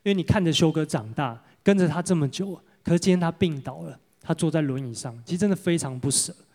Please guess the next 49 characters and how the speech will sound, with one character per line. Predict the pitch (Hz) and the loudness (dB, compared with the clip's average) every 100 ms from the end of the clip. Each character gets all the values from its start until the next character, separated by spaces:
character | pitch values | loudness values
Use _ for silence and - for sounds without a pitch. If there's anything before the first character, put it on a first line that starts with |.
| _ _ _ _ _ _ _ _ _ _ _ _ _ _ | _ _ _ _ _ _ _ _ _ _ _ _ _ _
我， | - 151 156 | -4 -2 -2
我 | 151 | -2
看 | - | 0
着 | 196 | 0
修 | 175 165 | 2 2
哥 | 160 | 2
的 | 151 | 0
状 | 165 147 | 0 -2
况， | 165 | -2
有 | 139 | 0
一 | 156 | 2
天 | 180 | 2
我 | 147 | 0
回 | 127 127 | -2 -4
家， | 135 | -2
我 | 135 | -2
就 | 127 156 | -2 -4
自 | 165 | -6
己 | 147 | -6
在 | 135 | -6
祷 | - 107 | -6 -8
告， | 101 123 120 - _ _ _ _ | -8 -8 -10 -16 _ _ _ _
我 | - | -2
就 | 160 | 0
觉 | 254 175 | 4 4
得 | 147 147 143 - _ _ | 2 0 -4 -12 _ _
我 | 160 | 2
到 | 160 202 | 4 2
底 | 143 | 0
在 | 135 | -4
干 | 151 151 | -6 -6
什 | 131 - | -8 -12
么？ | 143 - _ _ _ _ _ _ _ _ _ _ _ _ | -14 -20 _ _ _ _ _ _ _ _ _ _ _ _
大 | 226 | 2
家 | 208 208 | 4 4
知 | |
道 | 208 | 4
修 | 196 180 | 4 4
哥 | 175 180 | 4 2
是 | 180 | 0
几 | 190 - 143 113 | -2 -4 -6 -6
岁 | - - 180 | -8 -2 -2
建 | 147 190 156 | -2 -2 -2
立 | 156 | -4
惊 | 143 156 156 | -8 -8 -8
奇 | 147 | -8
教 | 117 139 117 | -6 -6 -6
会 | 127 104 | -8 -12
吗？ | 104 | -14